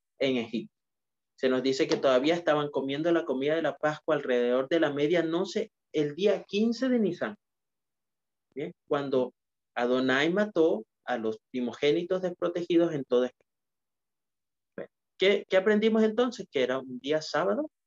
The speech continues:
¿verdad? Este día era un Shabbatot. Este día, este, por lo tanto, había, eh, era un día de fiesta, no es viernes, no es Shabbat, es un Shabbatot. Así que este día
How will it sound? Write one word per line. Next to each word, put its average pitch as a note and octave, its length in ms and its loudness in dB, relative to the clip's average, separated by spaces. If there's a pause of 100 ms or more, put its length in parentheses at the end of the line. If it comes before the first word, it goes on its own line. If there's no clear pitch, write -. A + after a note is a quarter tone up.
(400)
¿verdad? B2+ 320 -4 (440)
Este C3 300 -2
día D#3+ 460 2
era C3 160 0
un C#3+ 100 -4
Shabbatot. A#2+ 680 -2 (840)
Este - 320 -8
día, C#3+ 400 0 (360)
este, A2 380 -6
por A2 140 -6
lo A2 120 -4
tanto, A#2 360 -2
había, A#2+ 460 0 (120)
eh, G2+ 280 -8 (240)
era A#2 160 -6
un B2 200 -2
día C3 220 2
de B2+ 160 2
fiesta, F3 720 0 (220)
no B2 280 -2
es F3+ 240 -2
viernes, D#3+ 560 2 (140)
no B2 100 -6
es A#2+ 80 -6
Shabbat, B2 540 0 (560)
es - 320 -8
un C3 180 -2
Shabbatot. D3+ 720 2 (320)
Así D3 280 -2
que E3 300 -2
este F3 300 2
día D#3+ 560 0